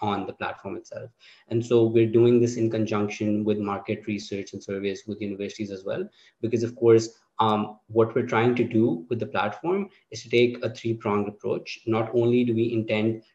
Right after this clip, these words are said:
to help the people who are being talked to, not only do we n-, intend to educate the general, um, student body by, uh, recruiting peer supporters and giving them these curriculum, uh, trainings,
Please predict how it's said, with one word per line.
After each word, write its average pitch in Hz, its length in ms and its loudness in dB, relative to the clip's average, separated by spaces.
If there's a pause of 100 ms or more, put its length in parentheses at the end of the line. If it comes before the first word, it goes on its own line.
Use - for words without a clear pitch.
(100)
to 113 240 6
help 117 300 0
the 120 100 2
people 113 440 2
who 110 160 0
are 107 140 6
being 107 360 0
talked 107 300 -6
to, 160 140 -2
not 110 260 -2
only 110 260 0
do 113 120 0
we 113 320 -2 (180)
n-, 120 200 -2
intend 110 520 2
to 113 280 4
educate 113 600 -4
the 113 80 -4
general, 107 480 -2 (300)
um, 101 160 -4
student 110 400 -2
body 107 340 0
by, 110 560 0 (260)
uh, 107 160 0 (220)
recruiting 113 640 2
peer 110 100 2
supporters 107 640 -2
and 104 200 -4
giving 107 300 -4
them 101 220 -4
these 101 240 -8
curriculum, 104 440 -6 (140)
uh, 110 120 0 (100)
trainings, 160 400 -2